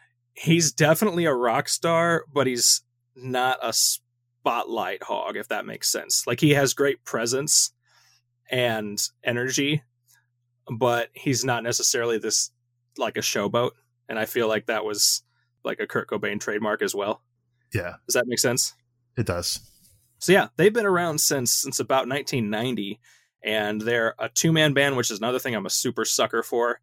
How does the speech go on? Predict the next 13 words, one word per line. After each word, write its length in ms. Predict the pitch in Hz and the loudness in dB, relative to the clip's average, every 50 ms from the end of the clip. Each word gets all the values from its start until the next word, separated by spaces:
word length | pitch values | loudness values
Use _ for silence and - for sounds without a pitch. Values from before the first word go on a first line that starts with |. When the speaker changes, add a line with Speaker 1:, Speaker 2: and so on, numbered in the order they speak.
| _ _ _ _ _ _ _ _ - | _ _ _ _ _ _ _ _ -8
Speaker 1:
Um, 240 | - 95 95 98 - | -6 -4 -4 -2 0
hopefully 380 | - 131 117 - 123 113 107 | 0 0 0 0 0 0 2
next 260 | 107 107 104 - - | 2 0 0 0 0
year 100 | - 113 | 2 2
we'll 80 | 107 107 | 2 2
be 100 | 104 107 | 0 0
talking 280 | - - 110 - 117 107 | 0 0 -2 0 0 -2
about 180 | 104 98 98 | 0 0 0
a 40 | 98 | -2
few 160 | - 110 104 104 | -2 -2 0 0
more 160 | 104 101 101 | 0 0 -2
two-man 400 | - - 107 107 104 101 107 104 | -2 -2 -2 -2 -2 -2 -2 -2
bands. 420 | 104 104 104 107 107 107 - - | -2 -2 -4 -4 -6 -6 -8 -10